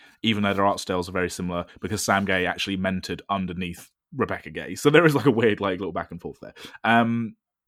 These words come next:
but yeah, like, the set visually, card for card, again, I think is just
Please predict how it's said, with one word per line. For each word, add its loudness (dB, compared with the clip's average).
but 0
yeah, 0
like, -4
the -8
set -2
visually, -4
card 0
for -14
card, -4
again, -8
I 0
think -10
is -10
just -10